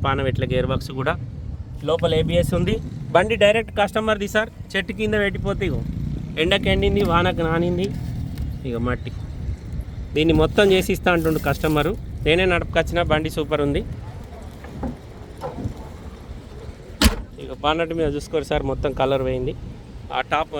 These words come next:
డిక్కీ మీద కూడా చూడు ఏర్పడుతుంది, డోర్లకు అక్కడింత ఇక్కడింత పెయింట్ రీప్లేస్ ఉంది. ఇక బిహెచ్ సిరీస్ కోడ్, మొత్తం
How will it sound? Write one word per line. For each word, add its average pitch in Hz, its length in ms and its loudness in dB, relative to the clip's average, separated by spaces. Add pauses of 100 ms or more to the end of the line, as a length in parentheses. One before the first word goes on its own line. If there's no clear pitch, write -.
(140)
డిక్కీ 147 300 -8
మీద 160 160 0
కూడా 147 80 -2
చూడు 139 380 -2
ఏర్పడుతుంది, 131 520 -4
డోర్లకు 135 380 0
అక్కడింత 139 440 -2
ఇక్కడింత 123 400 -4
పెయింట్ 147 260 4 (640)
రీప్లేస్ 156 420 2
ఉంది. 151 180 -2 (880)
ఇక 123 80 -2 (100)
బిహెచ్ 151 280 6 (100)
సిరీస్ 143 340 4
కోడ్, 139 200 6 (140)
మొత్తం 147 220 0